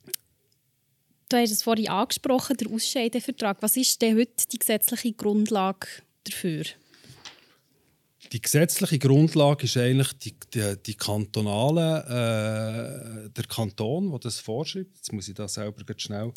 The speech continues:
Speaker 2: auf meinen Spickzettel schauen. Ähm, das ist das sogenannte Sozialhilfegesetz, Artikel siebenundvierzig, äh, wo ganz klar regelt, äh, wie das die Sozialhilfe muss,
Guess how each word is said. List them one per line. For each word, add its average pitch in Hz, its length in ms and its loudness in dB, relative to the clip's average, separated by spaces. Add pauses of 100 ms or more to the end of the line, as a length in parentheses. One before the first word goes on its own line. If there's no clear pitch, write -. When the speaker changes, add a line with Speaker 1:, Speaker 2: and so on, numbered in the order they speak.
(380)
Speaker 2:
auf 98 120 -10
meinen 107 100 -2
Spickzettel 139 680 -4
schauen. 147 500 0 (400)
Ähm, 95 760 -4 (1500)
das - 280 -2
ist - 340 -2
das - 240 -2
sogenannte 117 880 -2
Sozialhilfegesetz, 135 1400 -2
Artikel 110 580 -4
siebenundvierzig, 135 1080 -6 (580)
äh, 87 720 -8 (260)
wo 95 600 -8
ganz 113 300 -2
klar 110 320 -2 (420)
regelt, 104 800 -4 (360)
äh, 101 300 -4
wie 113 160 0
das 113 200 -2
die 113 80 -4
Sozialhilfe 107 720 -4
muss, 98 340 -2